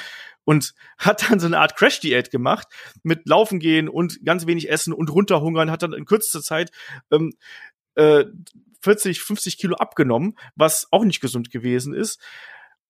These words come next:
Ähm, ja, aber hat's dann zumindest geschafft, dass er so halbwegs in, in Ring-Shape irgendwo gekommen ist und sagte aber auch,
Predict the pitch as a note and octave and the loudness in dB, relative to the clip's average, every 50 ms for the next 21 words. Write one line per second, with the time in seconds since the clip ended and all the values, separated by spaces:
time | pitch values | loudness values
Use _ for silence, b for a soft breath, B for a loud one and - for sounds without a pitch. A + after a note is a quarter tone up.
0 | _ _ - D3 D3 D3+ D3 C3+ - _ _ _ _ _ - F#3+ G3 - E3 D#3+ | _ _ 2 2 2 2 0 -4 -8 _ _ _ _ _ 2 2 4 4 4 4
1 | D3+ F3+ G3+ - F#3 E3+ - F3+ G#3 A3+ - - F3+ - G3 F3 - F#3+ E3 D#3+ | 4 2 0 -4 -8 -6 -2 -2 -2 -2 -2 -4 -2 -2 -2 0 0 -2 0 0
2 | F3 D#3 D#3 C#3+ - F#3+ A3 A3 - F#3+ F3 - - - D3+ D3+ D3+ C#3+ - D3 | 0 0 0 2 2 0 0 2 0 -2 -2 -2 -4 -2 -2 -2 -2 -4 -6 -6
3 | D3 D3 C#3+ - D3+ E3 G#3+ C4+ - - D3 A2+ A2+ - G#2+ A2 A2+ G#2+ A#2 A#2 | -4 -4 -2 2 4 4 4 4 2 2 2 2 2 0 -2 -6 -6 -6 -4 -6
4 | A#2+ - - - A#2 B2 C#3 - G2 - F#3 - - _ D#3 D#3 - - - - | -6 -6 -6 -6 -6 -6 -6 -6 -6 -6 -4 -6 -6 _ -8 -10 -10 -10 -2 -2
5 | D#3+ E3 - - - C#3+ C3+ - - E3 F3 | -2 -2 -2 -4 -2 0 0 2 2 2 0